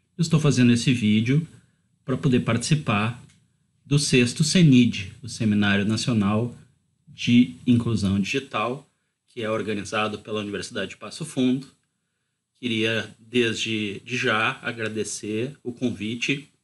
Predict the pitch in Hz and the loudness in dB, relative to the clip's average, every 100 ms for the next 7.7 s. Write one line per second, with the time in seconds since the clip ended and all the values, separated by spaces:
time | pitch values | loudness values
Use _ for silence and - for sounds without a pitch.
0 | _ _ - - 87 - - _ 104 110 | _ _ -20 -20 -20 -20 -20 _ -10 -6
1 | 135 117 - 110 110 104 95 98 101 98 | -4 -6 -10 -8 -8 -6 -8 -6 -6 -6
2 | - 90 110 139 139 131 120 - 104 95 | -12 -8 0 0 0 -2 -6 -6 -8 -4
3 | 104 - - 98 92 104 127 - 160 170 | -6 -6 -10 -8 -6 -4 -6 -8 -16 -18
4 | _ _ _ _ _ _ 127 143 127 123 | _ _ _ _ _ _ -12 -4 -2 -2
5 | 135 127 117 117 117 113 160 147 123 127 | -2 -2 -2 -2 -2 -2 0 2 2 2
6 | 127 139 - _ _ _ _ - 131 123 | 0 -6 -10 _ _ _ _ -8 -4 -2
7 | 107 104 - 120 - 67 | -2 -4 -6 -6 -6 -10